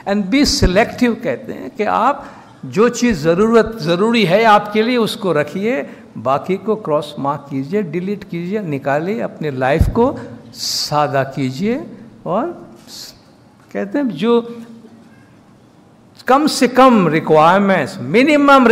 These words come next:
requirements and maximum adjustment, ये ज़िंदगी में खुश होने के दो बुनियादी उसूल है, याद रखिएगा। Minimum रिक्वायरमेंट्स, कम से कम ज़रूरत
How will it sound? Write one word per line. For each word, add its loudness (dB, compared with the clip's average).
requirements 4
and 4
maximum 4
adjustment, 2
ये 2
ज़िंदगी 4
में 2
खुश 2
होने 2
के 0
दो 4
बुनियादी 0
उसूल 2
है, -2
याद 0
रखिएगा। -10
Minimum 4
रिक्वायरमेंट्स, 4
कम 6
से 4
कम 4
ज़रूरत 4